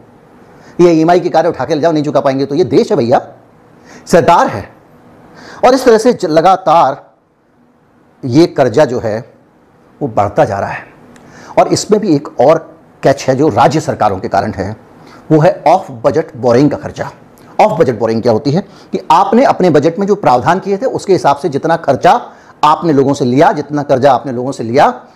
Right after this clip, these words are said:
और लोगों, जनता को दिखाया, जिसको संसद से पास कराया, जो कानूनी तरीका है, उसके अलावा आपने budget के बाहर कुछ loan ले लिए सरकारों ने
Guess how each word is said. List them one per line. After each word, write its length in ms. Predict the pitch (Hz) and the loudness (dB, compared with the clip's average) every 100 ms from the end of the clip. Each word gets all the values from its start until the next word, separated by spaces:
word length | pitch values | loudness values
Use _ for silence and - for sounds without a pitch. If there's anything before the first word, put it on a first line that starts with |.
| - | -4
और 100 | 151 | 0
लोगों, 280 | 139 147 160 | 2 0 0
जनता 280 | 139 135 156 | 0 2 0
को 100 | 147 | -2
दिखाया, 360 | 123 139 196 | -2 0 2
जिसको 280 | 202 - 202 | 0 -4 -4
संसद 380 | 196 170 151 240 | -2 0 0 -2
से 120 | 240 | -2
पास 240 | 147 151 | -2 0
कराया, 320 | - 131 143 208 - _ 165 | 0 0 2 0 -4 _ -6
जो 60 | 190 | -2
कानूनी 420 | 165 147 196 254 | 0 2 2 2
तरीका 340 | 165 135 139 | 0 -2 0
है, 360 | 123 165 190 - _ _ _ _ _ - - | 2 0 -4 -14 _ _ _ _ _ -20 -2
उसके 260 | 165 - 220 | -2 0 -2
अलावा 480 | - 139 135 139 175 | 0 2 4 4 2
आपने 340 | 123 117 185 131 | -2 -4 -8 -6
budget 280 | 135 139 - | -4 -4 -4
के 80 | 196 | -6
बाहर 640 | 123 - - 156 190 202 135 - - _ _ _ | -6 -6 0 2 4 2 0 -6 -20 _ _ _
कुछ 200 | - - | -6 -4
loan 300 | 120 135 170 | 0 2 2
ले 100 | 135 | 2
लिए 180 | 131 143 | 0 -2
सरकारों 400 | 139 110 113 107 | -4 -2 -2 -2
ने 140 | 104 | -6